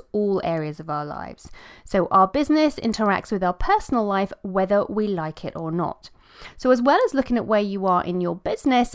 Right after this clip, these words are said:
I recommend you look at other areas of your life too, like your financial position, health, your mindset, personal growth, and relationships too.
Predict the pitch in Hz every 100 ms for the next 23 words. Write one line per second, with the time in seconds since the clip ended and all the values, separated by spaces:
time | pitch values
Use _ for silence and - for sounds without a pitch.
0 | - 220 196 233 - 294 320 311 330 226
1 | - - 196 196 - 185 185 180 180 175
2 | 165 170 - 156 139 - - - - 170
3 | - 175 156 - 170 277 254 269 262 240
4 | 247 - 226 220 214 - 226 214 214 208
5 | 202 180 190 202 190 208 196 - - 254
6 | 247 226 190 196 180 180 - 185 180 170
7 | 160 - 165 156 - - - - 151 -